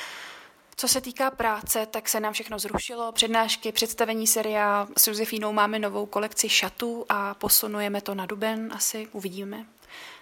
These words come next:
Na Ester a Josefína na Instagramu se snažíme lidi pobavit, odreagovat, ale hlavně dobře informovat. A ve mně se střídají emoce, jako že si to na jednu stranu užívám, to zpomalení, že je čas na to zkusit jako věc-,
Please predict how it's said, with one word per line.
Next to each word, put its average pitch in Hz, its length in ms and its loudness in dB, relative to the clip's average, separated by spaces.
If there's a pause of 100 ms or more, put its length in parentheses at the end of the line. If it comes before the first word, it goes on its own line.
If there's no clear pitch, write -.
Na 202 320 6
Ester 202 240 4
a - 60 2
Josefína 214 560 0
na 208 80 0
Instagramu 208 540 2
se 220 140 2
snažíme 208 340 2
lidi 202 300 -2 (260)
pobavit, 202 640 4
odreagovat, 202 960 6
ale 196 440 -2
hlavně 208 400 0
dobře 202 220 2
informovat. 202 720 0 (760)
A 208 400 0 (640)
ve 233 100 -4
mně 240 120 0
se 269 120 0
střídají 247 360 -2
emoce, 220 380 -2
jako 208 160 -4
že 202 80 0
si 202 120 2
to 220 140 2
na 208 100 2
jednu 202 160 -2
stranu 220 280 0
užívám, 214 520 2
to 226 100 -2
zpomalení, 214 760 2
že 196 80 -2
je 196 100 -2
čas - 400 2
na 202 100 4
to 196 120 2
zkusit - 400 2
jako 208 180 -2
věc-, 196 280 -6